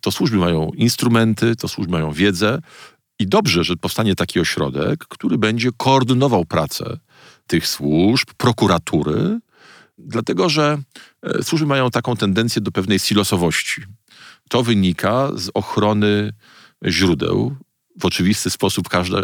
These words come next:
ź-, służba chce chronić źródło, w związku z tym nie dzieli się jakąś szczegółową wiedzą z innymi służbami,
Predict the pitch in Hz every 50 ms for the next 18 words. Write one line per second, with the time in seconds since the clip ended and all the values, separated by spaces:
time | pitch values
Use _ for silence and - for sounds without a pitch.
0 | - - 87 90 - 98 - - - - 90 90 87 87 85 - - - 85 85
1 | 87 - - - - 110 - - 87 85 80 80 78 73 73 78 - - 127 139
2 | 123 123 117 - 123 107 - 113 107 107 110 101 92 98 92 92 98 - - 101
3 | 104 104 - - - - - - - - _ - - - - - 104 98 - 202
4 | 196 - - - - 104 92 95 95 90 95 101 101 120 110 82 73 78 80 80
5 | - 90 87 82 90 90 87 87 87 82 78 73 - - 76 67 - 71 65 -
6 | 104